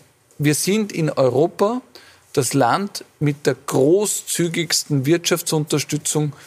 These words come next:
von allen E-U-Mitgliedstaaten. Und ich glaube nicht, dass es in anderen Ländern außerhalb Europas besser ist. Das heißt, wir sind weltweit sicherlich unter den wenigen Ländern, die am aller, aller, allermeisten Geld in die Hand nehmen,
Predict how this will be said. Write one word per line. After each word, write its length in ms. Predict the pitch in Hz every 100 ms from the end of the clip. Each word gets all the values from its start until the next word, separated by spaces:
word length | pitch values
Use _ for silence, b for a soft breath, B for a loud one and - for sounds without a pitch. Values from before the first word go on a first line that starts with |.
| B
von 280 | - - 139 -
allen 440 | 110 127 151 160 -
E-U-Mitgliedstaaten. 1200 | 151 151 165 165 139 - - - - - - - B B B -
Und 400 | 147 139 139 - _
ich 120 | 151 143
glaube 320 | 143 139 147
nicht, 440 | 151 208 - -
dass 120 | 156
es 140 | 156 147
in 160 | 147
anderen 500 | - 113 165 170 165
Ländern 380 | 156 139 147 147
außerhalb 560 | - 151 - 151 139 135
Europas 480 | 131 131 135 139 -
besser 420 | 135 160 - -
ist. 220 | - -
Das 140 | 123
heißt, 200 | 139 131
wir 80 | 147
sind 300 | 143 143 143 139
weltweit 680 | 139 160 208 175 165 185 - B B B B B
sicherlich 840 | - - 220 - 175 180 202 - - -
unter 300 | 160 156 156
den 320 | 151 151 147 B B
wenigen 600 | - 135 180 202 190 160
Ländern, 440 | 139 131 165 165 151
die 160 | 156
am 140 | 147 - -
aller, 420 | 143 196 196 -
aller, 380 | 147 170 165 -
allermeisten 760 | 151 165 156 139 139 - 156
Geld 240 | 135 139
in 100 | 151
die 140 | 143 135
Hand 240 | 123 139
nehmen, 300 | 143 139 143